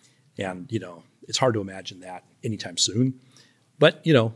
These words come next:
there's companies out there that are eagerly trying to drive down cost and, and everything else so that that can happen. So I know that's the target. As far as the timing, uh, it might take a while.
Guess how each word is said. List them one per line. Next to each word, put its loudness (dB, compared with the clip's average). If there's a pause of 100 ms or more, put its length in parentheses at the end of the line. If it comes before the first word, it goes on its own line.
there's 0
companies 4
out 2
there 2
that -8
are -10
eagerly 0
trying -10
to -14
drive -10
down -14 (520)
cost 4
and, -10
and -16
everything -12
else -8
so 2
that -12 (360)
that -8
can -20
happen. -18
So 2 (800)
I 6
know 10
that's 6
the -14
target. 2 (360)
As 4
far 4
as 2
the -10
timing, -10 (640)
uh, -6
it -8
might -10
take -10
a -18
while. -18